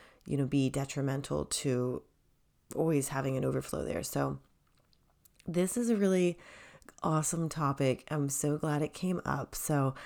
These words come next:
I wanted to share it with you guys. It makes me happy to do that. So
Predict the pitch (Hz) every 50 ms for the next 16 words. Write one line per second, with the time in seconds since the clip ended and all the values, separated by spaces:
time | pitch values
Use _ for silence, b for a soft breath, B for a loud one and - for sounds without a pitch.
0 | B B B B 202 233 262 277 269 269 269 269 285 269 269 269 254 247 320 320
1 | 254 190 165 151 147 147 143 143 - - - B B B B B B B - -
2 | 196 208 208 196 - - 220 226 214 196 - - - 170 175 - 180 165 - -
3 | - 50 50 - - - - - - 180 165 160 156 143